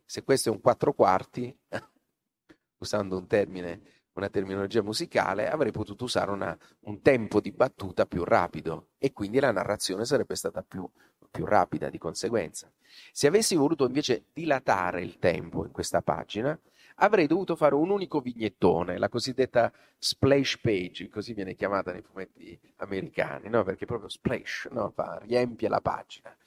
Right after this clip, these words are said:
Eh, addirittura i fumetti giapponesi, in questo caso, è os-, ormai sempre di più anche i fumetti occidentali,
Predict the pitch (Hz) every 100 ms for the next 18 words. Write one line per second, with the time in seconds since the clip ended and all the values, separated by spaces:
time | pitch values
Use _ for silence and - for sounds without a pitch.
0 | _ - _ _ - - 113 110 104 104
1 | 104 101 - 120 147 151 202 165 113 127
2 | 143 113 123 123 156 135 110 - 98 95
3 | 101 120 117 98 95 - 107 98 - 92
4 | 73 - - - 95 107 104 90 - 107
5 | 101 98 92 - 113 98 - _ _ -
6 | 95 90 85 90 95 90 - 85 - 107
7 | 120 107 92 85 98 123